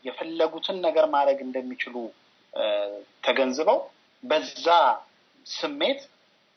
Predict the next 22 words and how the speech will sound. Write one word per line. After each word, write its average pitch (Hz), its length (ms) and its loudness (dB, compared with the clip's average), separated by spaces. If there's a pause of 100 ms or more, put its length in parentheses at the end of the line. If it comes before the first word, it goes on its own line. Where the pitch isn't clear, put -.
ከላይ 151 300 2
የሚመጣላቸውን 131 880 -2
ትዕዛዝ 131 300 0
እያስፈጸሙ 123 640 -2
እንዲሄዱ 131 420 -2 (380)
እንደዛ 202 320 2
አይነት 190 320 4
መልእክት 165 340 0
የሚያስተላልፍ፣ 135 800 0 (420)
እ፣ 113 120 -2 (480)
ሆኖ 131 220 2 (100)
ነው፣ 101 160 2 (180)
እ፣ 104 120 -10 (180)
እኔ 104 220 -8
ያገኘሁት። 107 600 0 (680)
ከዛ 139 260 2
ውጭ 170 240 2
ግን፣ 214 140 -4 (200)
እ፣ 135 260 -10
ስለሺ 135 360 -2
እንዳለው 147 360 4
ምናልባት 143 460 4